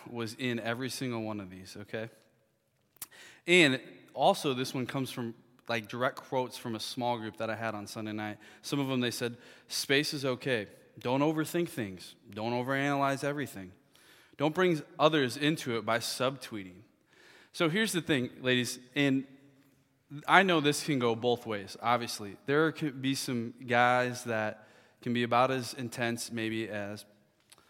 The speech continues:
um, the girl in the clip.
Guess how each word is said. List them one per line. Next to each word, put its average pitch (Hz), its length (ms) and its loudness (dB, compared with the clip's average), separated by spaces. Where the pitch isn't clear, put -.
um, 101 320 -12
the 107 80 -12
girl 123 440 -4
in 113 380 -4
the 117 120 -8
clip. 135 340 0